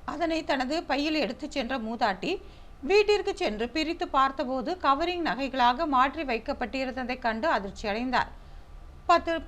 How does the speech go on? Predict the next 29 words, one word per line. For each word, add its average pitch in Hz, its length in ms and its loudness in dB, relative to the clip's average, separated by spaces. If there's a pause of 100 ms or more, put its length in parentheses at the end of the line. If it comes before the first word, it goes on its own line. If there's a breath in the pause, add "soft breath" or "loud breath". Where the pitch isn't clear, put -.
(160)
சவர 277 400 2
நகைகள் 220 400 -2 (120)
மாயமாகி 294 680 2
இருப்பது 240 280 -4 (100)
கண்டு 240 280 2
அதிர்ச்சி 247 320 -4
அடைந்த 247 260 -2 (100)
அந்த 202 140 -4 (100)
மூதாட்டி 196 460 0 (600 loud breath)
அரியாங்குப்பம் 403 600 0
போலீசில் 302 420 2
புகார் 208 300 0
அளித்தார். - 400 0 (840)
இது 359 200 2
குறித்து 330 280 0 (100)
போலீசார் 311 540 2
அப்பகுதியில் 285 520 0
உள்ள 277 120 0 (160)
கண்காணிப்பு 302 540 0 (100)
கேமரா 262 420 2
காட்சிகளை 247 420 0 (120)
ஆய்வு 233 280 -2
செய்து 214 200 -2 (100)
விசாரணை 302 420 2 (100)
மேற்கொண்டு 220 440 -6
வருகின்றனர். 226 580 -2 (540 loud breath)
அதில் 302 260 2
சிலர் 285 280 0
மூதாட்டியை 277 520 2